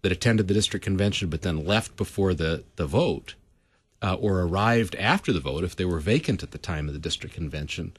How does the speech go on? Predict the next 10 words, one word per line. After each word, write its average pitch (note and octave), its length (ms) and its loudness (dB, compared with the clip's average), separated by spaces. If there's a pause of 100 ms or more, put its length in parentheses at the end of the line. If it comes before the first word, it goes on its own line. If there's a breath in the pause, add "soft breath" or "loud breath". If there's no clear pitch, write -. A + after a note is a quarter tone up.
(180 soft breath)
it - 120 -4
meant B2 200 4
they B2 100 4
lost F#2 360 2
their F2 100 0
vote G2 240 0
for - 100 -10
the D2 100 -6
president F#2 540 0 (240)
some F2 560 2